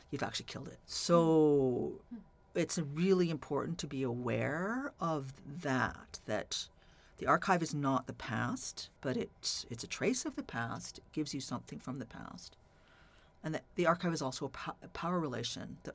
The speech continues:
Speaker 1: one doesn't get ever to be free from.
Speaker 2: Mm.
Speaker 1: And so when you're in the archive and you're attending to what has been left f-, for you to find,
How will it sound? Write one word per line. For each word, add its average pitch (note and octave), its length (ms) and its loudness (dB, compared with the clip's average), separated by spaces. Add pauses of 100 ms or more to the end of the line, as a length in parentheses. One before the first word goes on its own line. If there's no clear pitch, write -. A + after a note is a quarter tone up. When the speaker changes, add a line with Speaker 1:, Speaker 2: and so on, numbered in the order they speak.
Speaker 1:
one C3 320 0
doesn't A2+ 300 -6 (100)
get - 460 -8 (800)
ever E3 240 4
to - 120 -6
be C3+ 120 -4
free B2+ 300 -2
from. F#2 400 -8 (260)
Speaker 2:
Mm. G3 300 -8 (420)
Speaker 1:
And D#3+ 180 4
so D#3+ 120 2
when D3 200 2
you're C#3 240 2
in D#4 360 4
the G3+ 200 2
archive - 1040 -10
and D3 180 -2
you're D3 160 2
attending F3+ 680 2
to B2 380 -2
what A2+ 220 -2
has A2+ 140 -4
been A2+ 200 -2
left F3+ 340 -4
f-, - 120 -20 (180)
for - 180 -4
you C3 120 -2
to B2 100 -10
find, D3 720 -4